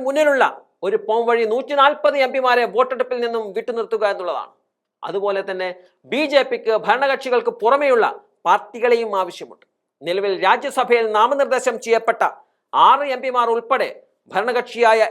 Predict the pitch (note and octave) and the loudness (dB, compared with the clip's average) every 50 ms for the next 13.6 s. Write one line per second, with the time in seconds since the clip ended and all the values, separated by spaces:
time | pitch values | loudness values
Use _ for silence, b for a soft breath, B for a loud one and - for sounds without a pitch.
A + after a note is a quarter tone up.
0 | - F3 G3 A3+ C4 B3+ B3+ B3+ A#3+ A#3 A3 A3+ G3+ - F3+ G3+ A#3+ B3 B3+ A3+ | 0 -2 -2 -2 -4 -4 0 4 4 4 4 4 2 0 0 -2 2 2 4 4
1 | A#3 A3+ A3 G#3 G3 G#3 G#3+ G#3 A3+ G#3+ - - G3 G3+ A#3+ A#3+ A#3 G3 G#3 G#3 | 4 4 4 2 -2 -4 -6 -6 -10 -14 -14 -12 -10 -4 -4 -4 -4 -2 -2 -4
2 | A3 B3 B3+ A3 G3+ G#3 F#3 F3 E3 D3 A#2 A2 - _ _ _ _ _ _ _ | -2 -2 -2 -2 0 0 0 0 0 0 -2 -6 -10 _ _ _ _ _ _ _
3 | _ _ _ _ D3 C#3+ G3 G3 G#3 G3+ - A3 G#3 G#3 G3+ G3+ F#3+ F3+ - E3+ | _ _ _ _ -6 -4 -2 -2 -2 -2 -2 0 2 2 2 2 0 -2 -4 -8
4 | G3+ G#3+ A3 G#3 G#3 G#3 - G3+ - A3+ G#3+ G#3+ G#3 G#3 G#3 G3+ - - _ _ | -4 0 0 0 0 0 -2 -4 -4 -4 -6 -4 -6 -6 -6 -8 -10 -18 _ _
5 | - F#3 A3 C4 C#4 D4 D4+ D4+ C#4+ D4 D4 D4 C4+ C4 G#3+ D3 - - _ F3 | 0 0 2 4 2 2 2 2 2 2 2 2 -2 -6 -6 -6 -8 -10 _ -8
6 | G#3+ A3 A#3 A3+ G#3 G#3 G3+ G3 F#3+ F3+ - F#3 F3+ E3+ E3 D#3 C#3+ B2 - _ | -6 -4 -4 -2 -2 -2 -2 -2 -2 -4 -6 -8 -8 -8 -8 -10 -10 -12 -16 _
7 | _ _ _ _ _ _ _ _ _ _ _ C#3+ F#3+ G#3 C4+ D4 D#4 D4+ D4 D4 | _ _ _ _ _ _ _ _ _ _ _ -4 -4 -2 2 2 0 2 2 2
8 | C#4 C4 C4+ C#4 C#4 C4+ C4+ B3 A#3+ A#3+ A#3+ C4 C#4 C#4 C4 C4 C4+ - - - | 2 2 4 2 0 0 0 0 4 6 6 6 6 6 4 2 0 -6 -16 -20
9 | _ _ _ E3 F#3+ A3+ G3+ - C#4 C4+ B3+ B3 C4 C#4 C4 - C4+ C4 B3 B3+ | _ _ _ -4 -2 -2 0 0 2 2 2 2 2 0 0 0 -2 0 4 4
10 | B3 A#3+ A#3+ A#3 G#3+ E3+ - - _ _ _ _ _ _ - E3 F#3 F#3 F#3 F3 | 4 6 6 4 2 2 -2 -8 _ _ _ _ _ _ -4 0 2 2 2 4
11 | F3+ G#3 A#3+ A#3 C#4 C4 - C4 - B3 A#3+ A#3+ A#3 G#3+ G#3 G3 G#3 A#3+ C4 C4+ | 4 2 2 2 0 -2 -2 0 4 6 6 6 4 2 -2 -2 0 0 2 2
12 | C4 B3 G#3+ A3+ A#3 C4 C#4 C#4+ C#4 G3 G3+ C4 C4+ C4 B3+ B3 C4 - A#3 B3 | 0 0 0 0 -2 2 4 4 4 6 4 2 2 2 0 -2 -2 -4 -4 -2
13 | A#3 F3+ C#3 C3+ D3+ G3+ A3+ - - A#3+ A#3 | -2 -4 -4 -4 -6 -6 -6 -6 -8 -8 -8